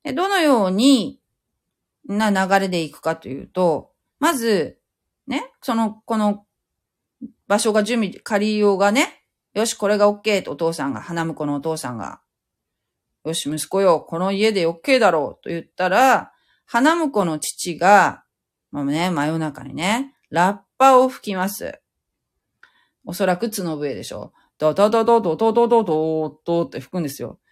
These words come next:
それで、それは、「いってらっしゃい。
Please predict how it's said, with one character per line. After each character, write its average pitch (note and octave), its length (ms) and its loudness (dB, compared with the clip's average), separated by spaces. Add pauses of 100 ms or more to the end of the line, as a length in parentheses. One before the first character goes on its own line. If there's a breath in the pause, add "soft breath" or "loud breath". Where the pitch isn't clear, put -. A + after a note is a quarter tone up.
(120)
そ - 120 -4
れ B3+ 100 2
で、 B3+ 500 4 (1080)
そ - 120 -10
れ G3+ 120 0
は、 A3+ 400 2 (240)
「い F3+ 60 -8
っ F3+ 60 -12
て G#3+ 120 2
ら A3 80 6
っ - 20 2
し A#3+ 140 0
ゃ C#4+ 40 8
い。 C#4 240 -4